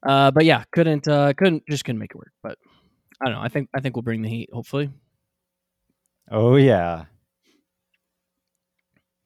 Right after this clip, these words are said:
Speaker 1: Okay. Well, anything else? I don't, uh, I don't have too much else. I don't have anything going on in my life, so.
Speaker 2: <laughs> You're like,
Speaker 1: Nothing
Speaker 2: "I don't
Speaker 1: new
Speaker 2: do
Speaker 1: here.
Speaker 2: anything.
Speaker 1: I don't do
Speaker 2: I,
Speaker 1: shit.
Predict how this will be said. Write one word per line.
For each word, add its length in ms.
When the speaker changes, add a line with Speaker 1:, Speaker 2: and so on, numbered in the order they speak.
Speaker 1:
Okay. 220
Well, 200
anything 340
else? 280
I 120
don't, 200
uh, 40
I 40
don't 120
have 160
too 120
much 200
else. 400
I 40
don't 80
have 80
anything 280
going 180
on 120
in 60
my 100
life, 220
so. 260
Speaker 2:
<laughs> 0
You're 160
like, 100
Speaker 1:
Nothing 80
Speaker 2:
"I 40
don't 140
Speaker 1:
new 60
Speaker 2:
do 80
Speaker 1:
here. 80
Speaker 2:
anything. 460
Speaker 1:
I 100
don't 140
do 100
Speaker 2:
I, 60
Speaker 1:
shit. 240